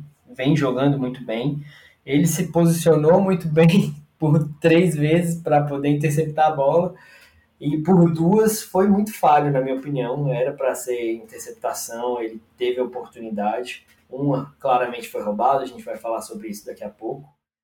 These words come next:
Mas, mano, não dá, assim,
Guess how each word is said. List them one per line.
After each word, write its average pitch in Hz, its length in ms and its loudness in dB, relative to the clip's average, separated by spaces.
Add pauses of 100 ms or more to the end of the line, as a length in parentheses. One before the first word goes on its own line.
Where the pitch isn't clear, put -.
(280)
Mas, 127 760 -6
mano, 127 520 -2 (140)
não 175 220 2
dá, 107 320 0
assim, 107 460 -8